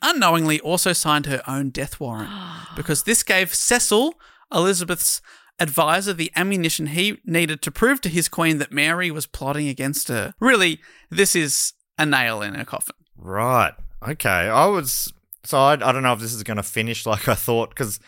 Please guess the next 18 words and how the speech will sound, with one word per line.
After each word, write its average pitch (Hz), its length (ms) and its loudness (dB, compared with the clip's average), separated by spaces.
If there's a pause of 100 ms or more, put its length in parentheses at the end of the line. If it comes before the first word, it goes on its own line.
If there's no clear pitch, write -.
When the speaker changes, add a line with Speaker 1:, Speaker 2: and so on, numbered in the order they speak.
Speaker 2:
<laughs> - 140 -14
Speaker 3:
I, 214 140 4 (480)
I 139 360 6
assumed 135 400 0
that 120 120 -4
she 117 240 0
would 104 360 -2 (800)
b-, - 80 -18 (200)
return 107 440 2
to 107 60 0
the 95 160 -4
throne 95 720 0
and 95 180 -4
be 95 220 2
the 92 120 -4
Queen 92 680 -4
of - 120 -8
Scotland. 80 580 -2